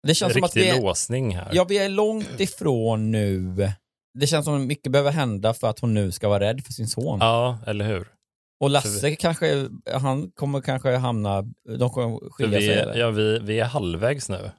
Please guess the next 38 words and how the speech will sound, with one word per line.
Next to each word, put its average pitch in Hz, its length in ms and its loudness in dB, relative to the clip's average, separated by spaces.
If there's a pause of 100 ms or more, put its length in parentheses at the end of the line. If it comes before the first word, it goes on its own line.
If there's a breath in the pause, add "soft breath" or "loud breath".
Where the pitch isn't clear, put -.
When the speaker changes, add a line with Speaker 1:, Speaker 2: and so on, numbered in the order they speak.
(100)
Speaker 1:
Ja. 113 180 4
Speaker 2:
Och 127 80 0
sonen 110 420 -2
är 117 60 -2
fortfarande 101 340 -4
ett 87 80 -4
spädbarn, 95 840 0 (100)
liksom. 95 400 -10 (400)
Jag 135 180 2
utestängde 131 680 0
Lasse 127 380 -4
från 104 200 -2
mitt 98 240 -6
och 101 100 -2
Olles 95 340 -4
liv. 95 260 -6
Så - 180 -4
enkelt 104 380 -4
var 101 240 -4
det. 104 140 -8 (400)
Ändå 123 200 0
dröjde 120 320 -2
det 101 80 0
två 120 340 -2
hela 104 360 2
år 117 280 2
innan 101 200 -4
La-, 110 200 0
Lasse 104 320 -2
fick 98 160 -10
nog 107 260 0
och 95 60 0
lämnade 90 340 -2
mig. 92 260 -6 (840)
Lasse 113 300 0
berättade 113 440 0
en 104 180 0
dag 92 220 2